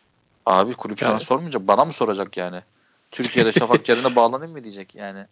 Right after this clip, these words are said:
Speaker 1: Sana soracak
Speaker 2: Kes-
Speaker 1: ne yapalım diye.
Speaker 2: Kulübün hiç böyle, e, şeylerde bezi yok ya. Ben hiç duymadım. Hani
Speaker 1: Oyuncularıyla
Speaker 2: basın
Speaker 1: hiç böyle
Speaker 2: toplantısında
Speaker 1: aleng-, alengirli şey yok, aynen.
Speaker 2: hiç basın toplantısında oyuncu ismi çok fazla geç-, geçirmiyor yani.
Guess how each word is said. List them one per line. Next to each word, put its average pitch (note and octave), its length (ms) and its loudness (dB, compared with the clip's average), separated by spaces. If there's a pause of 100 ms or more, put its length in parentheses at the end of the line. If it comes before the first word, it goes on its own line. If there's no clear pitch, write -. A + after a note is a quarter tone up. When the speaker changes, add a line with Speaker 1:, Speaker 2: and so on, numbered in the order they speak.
(300)
Speaker 1:
Sana B2+ 240 -6
soracak F3+ 340 -4
Speaker 2:
Kes- C#3 100 2
Speaker 1:
ne B2+ 60 0
yapalım A2 400 -6
diye. G2 220 -10 (520)
Speaker 2:
Kulübün E3+ 400 4
hiç - 180 -2
böyle, E3 160 4 (600)
e, C#3 60 0
şeylerde D3+ 400 -2
bezi D3 220 -4
yok - 160 -8
ya. A#2 160 -10
Ben C3+ 80 -8
hiç - 200 -12
duymadım. C#3 300 -4
Hani C3 80 6
Speaker 1:
Oyuncularıyla E3+ 480 2
Speaker 2:
basın D#3 140 0
Speaker 1:
hiç C#3+ 100 0
böyle F3+ 80 4
Speaker 2:
toplantısında D#3+ 340 4
Speaker 1:
aleng-, D3 120 -2
alengirli D3+ 400 -8
şey D3+ 240 -8
yok, C3+ 180 -6
aynen. C3 180 -4
Speaker 2:
hiç G#3+ 160 -2
basın A#3 200 2
toplantısında A3 480 2
oyuncu G#3+ 180 -4
ismi G3+ 140 -10
çok G#3+ 160 -8
fazla G#3 240 -4
geç-, G#3 300 -12
geçirmiyor C#3+ 420 -8
yani. G#2+ 220 -10